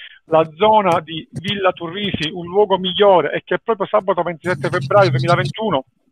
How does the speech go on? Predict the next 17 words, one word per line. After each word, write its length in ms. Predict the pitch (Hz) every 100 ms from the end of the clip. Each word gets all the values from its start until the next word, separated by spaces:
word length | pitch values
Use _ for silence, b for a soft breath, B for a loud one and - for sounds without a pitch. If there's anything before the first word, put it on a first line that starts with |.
| _ _ - 139
in 80 | 160
occasione 540 | 127 123 - 214 214
di 100 | 175
un 140 | 208 196
presidio 400 | 185 - 214 180
organizzato 760 | 170 175 175 165 202 190 160 - B B B
dall'Osservatorio 640 | - 160 165 175 190 214 202
della 160 | 175
città 220 | 151 - 185
di 120 | 175
Palermo, 440 | 214 233 220 170
i 40 | 165
residenti 420 | 170 220 202 196
hanno 220 | 202 180
partecipato 580 | 175 165 185 - 202 190
attivamente 800 | 165 214 196 185 156 151 - 160 B B B
anche 560 | 214 208 190 - 151